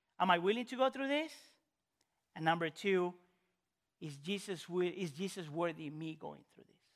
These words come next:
Now, this is the crazy thing about the passage. That the fa-, the crowd that is following Jesus, they sort of know Jesus. They know his teachings. They've seen what he has done.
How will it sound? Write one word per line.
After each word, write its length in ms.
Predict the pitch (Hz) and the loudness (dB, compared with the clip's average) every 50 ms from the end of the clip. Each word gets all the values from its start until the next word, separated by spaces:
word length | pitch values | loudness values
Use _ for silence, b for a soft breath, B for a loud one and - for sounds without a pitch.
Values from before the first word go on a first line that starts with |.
| _ _ _ _ _ _ _ _ _ _ _ _ _ _ _ _ _ _ _ _ _ _ _ _ _ _ _ _ _ _ _ _ _ - | _ _ _ _ _ _ _ _ _ _ _ _ _ _ _ _ _ _ _ _ _ _ _ _ _ _ _ _ _ _ _ _ _ 0
Now, 120 | 190 170 | 0 0
this 160 | 165 180 208 | 2 2 -2
is 60 | 202 220 | 0 0
the 60 | 233 | 0
crazy 340 | - - 233 226 214 190 196 | 0 0 -2 -2 -2 -2 -6
thing 180 | 170 175 170 156 | -4 -4 -6 -6
about 160 | 147 151 147 | -6 -6 -6
the 60 | 147 | -6
passage. 360 | 143 - 151 117 - - - _ _ - _ _ _ _ _ _ _ _ _ _ _ _ _ _ _ _ _ _ _ _ _ _ _ _ _ _ _ _ _ _ _ _ _ _ _ _ _ _ _ _ _ _ _ _ _ _ _ - | -8 -10 -12 -12 -12 -16 -20 _ _ -20 _ _ _ _ _ _ _ _ _ _ _ _ _ _ _ _ _ _ _ _ _ _ _ _ _ _ _ _ _ _ _ _ _ _ _ _ _ _ _ _ _ _ _ _ _ _ _ 6
That 100 | 208 190 | 6 6
the 80 | 202 | 6
fa-, 340 | - - 277 269 285 294 233 214 | 4 8 8 8 8 8 2 0
the 160 | 180 214 196 - - | 0 -2 -2 -2 -4
crowd 300 | - - 262 285 302 247 | 2 4 6 6 6 4
that 80 | 254 220 | 0 -4
is 80 | 196 | -2
following 340 | - - 254 247 233 214 185 | 2 2 2 2 2 -4 -6
Jesus, 480 | 160 190 208 190 - 208 202 196 190 - - _ _ _ _ _ _ _ - | -6 -6 -6 -4 -2 -4 -4 -4 -6 -14 -20 _ _ _ _ _ _ _ 0
they 160 | 170 202 247 | 2 2 2
sort 320 | 240 - - 294 294 247 | 2 0 2 2 2 2
of 60 | 240 214 | 2 2
know 180 | 220 254 247 | 2 2 2
Jesus. 340 | - 147 165 131 - - 98 _ _ _ _ _ _ _ _ _ _ _ _ _ _ _ _ _ _ _ _ _ _ _ _ _ _ _ _ _ _ | 2 -4 -8 -10 -10 -12 -20 _ _ _ _ _ _ _ _ _ _ _ _ _ _ _ _ _ _ _ _ _ _ _ _ _ _ _ _ _ _
They 120 | - 170 170 | -2 0 2
know 120 | 185 196 | 4 4
his 240 | 196 196 190 165 - | 4 2 0 -4 -4
teachings. 500 | - 220 220 202 - 226 226 226 226 214 | -4 -4 -4 -4 -4 -6 -4 -4 -4 -4
They've 200 | 196 180 156 151 | -4 -4 -4 -4
seen 240 | - - 196 185 180 | -4 -6 -6 -4 -2
what 140 | 175 170 165 | -2 -2 -2
he 80 | 175 165 | -2 -4
has 160 | 147 131 131 | -6 -6 -2
done. 420 | 147 160 165 175 180 180 190 202 | 2 2 2 2 2 -2 -6 -12